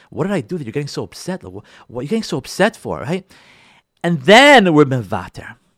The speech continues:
I mean, real, real, real mevater. It's not real, but I should say higher level mevater is, "I'm right, you're wrong, and I'm still letting it go."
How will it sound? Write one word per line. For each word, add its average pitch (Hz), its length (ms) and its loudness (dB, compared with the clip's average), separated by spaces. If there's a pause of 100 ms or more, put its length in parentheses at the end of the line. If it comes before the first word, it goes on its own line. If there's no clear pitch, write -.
(480)
I 170 60 -4
mean, 185 180 0
real, 277 480 8
real, 240 400 6
real 277 280 4
mevater. 143 600 2
It's 143 100 -12
not 139 120 -6
real, 127 160 0
but 98 100 -4
I 104 60 -4
should - 100 -14
say 160 100 -2
higher 294 680 8
level 202 460 6
mevater 147 760 2 (640)
is, 147 440 4 (240)
"I'm 190 320 4
right, 131 560 2 (400)
you're 202 460 8
wrong, 151 500 6 (160)
and 127 100 -4
I'm 165 120 0
still 143 260 -6
letting 104 280 -4
it 98 100 -10
go." 90 240 -16